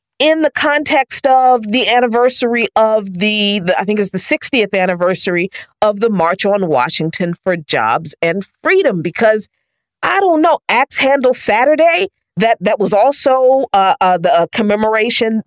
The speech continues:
this past uh, uh, Saturday, I think on the twenty-seventh or Sunday, actually. I mean, I, all of this,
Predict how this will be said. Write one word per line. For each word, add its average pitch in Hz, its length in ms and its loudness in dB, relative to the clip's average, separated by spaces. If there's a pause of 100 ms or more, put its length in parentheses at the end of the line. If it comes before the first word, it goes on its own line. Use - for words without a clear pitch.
this 196 220 -2
past - 560 -2 (360)
uh, 165 420 4
uh, 151 240 2
Saturday, 208 580 0
I 202 80 0
think 226 220 -2
on 180 80 0
the 156 80 -2
twenty-seventh 208 1400 -2 (100)
or 170 180 2
Sunday, 202 400 -2
actually. 202 580 -2 (320)
I 302 80 0
mean, 320 220 -2 (200)
I, - 100 0 (420)
all 320 300 4
of 240 160 -2
this, 226 420 -2